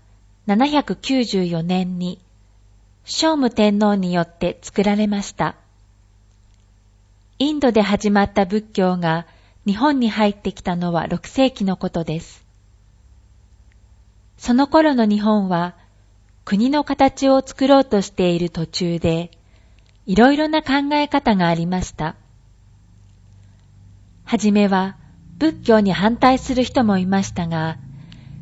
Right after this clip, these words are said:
だんだん信じる人が増えて、寺を作ったり、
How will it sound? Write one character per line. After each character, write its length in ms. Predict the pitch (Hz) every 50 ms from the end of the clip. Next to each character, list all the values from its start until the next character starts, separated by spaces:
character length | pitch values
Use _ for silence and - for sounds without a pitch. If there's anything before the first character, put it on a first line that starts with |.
| - - - -
だ 180 | 208 214 247 254
ん 60 | 247
だ 120 | 277 269 262
ん 60 | 262
信 260 | - - 285 269 262
じ 100 | 254 269
る 140 | 226 233 226
人 200 | 214 - - 220
が 140 | 196 185 185
増 160 | 190 - 220
え 120 | 202 190 190
て、 340 | - - 180 175 180 180 - - - - - - - - - - - - -
寺 340 | - 220 202 214 226 226 214
を 80 | 196 190
作 300 | - - - - 208 196
っ 20 |
た 240 | - - - 180 175
り、 240 | 170 170 170 -